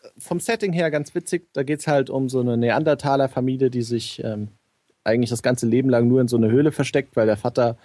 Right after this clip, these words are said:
Angst vor der Außenwelt hat und, äh, die Tochter, die zieht's aber immer nach draußen und die gehen halt nur raus zum Jagen, dann gehen sie wieder zurück.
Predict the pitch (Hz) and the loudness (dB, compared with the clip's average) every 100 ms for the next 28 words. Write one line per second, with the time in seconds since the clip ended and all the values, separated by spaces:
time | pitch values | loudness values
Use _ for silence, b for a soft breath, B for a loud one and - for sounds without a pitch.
0 | B B B B 127 127 - 120 104 98 | B B B B -4 -2 -2 0 2 2
1 | 147 160 143 135 147 139 120 117 113 113 | 0 2 2 0 -2 -4 -2 -4 -4 -4
2 | 120 110 117 - 143 - 123 113 107 110 | -2 0 -2 -4 -6 0 0 0 -2 -6
3 | 110 107 - 160 147 123 117 113 123 110 | -6 -6 -8 -8 -4 -2 0 0 0 0
4 | - 92 92 139 139 113 104 101 113 104 | -4 0 0 0 0 0 0 0 0 0
5 | 113 120 104 107 - 107 98 95 120 120 | 0 0 0 0 -2 -2 0 0 0 0
6 | 110 104 104 107 101 92 101 135 | -2 -2 -4 -2 -2 -2 -2 -2